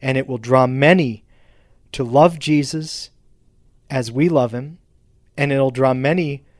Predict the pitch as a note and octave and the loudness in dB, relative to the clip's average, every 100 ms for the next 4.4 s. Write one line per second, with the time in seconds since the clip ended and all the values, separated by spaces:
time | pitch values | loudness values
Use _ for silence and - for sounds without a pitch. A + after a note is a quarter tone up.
0 | _ - C3+ C#3 C3 G#3+ G#3+ B2 A#2 G#2+ | _ -6 0 0 2 2 0 -6 -6 -6
1 | G2+ A#2 A2 A#2+ - C3 C3+ C#3 F#3 C4 | -10 -10 -6 -6 -6 -6 -2 4 4 4
2 | A3 C#3+ B2 A2+ A2 A2 B2 _ _ - | 2 -2 -4 -6 -8 -8 -10 _ _ -20
3 | _ - - C#3+ - - - A#3 C#4+ A#3+ | _ -8 0 0 0 -6 0 2 4 2
4 | B2+ - A2+ | 0 -4 -12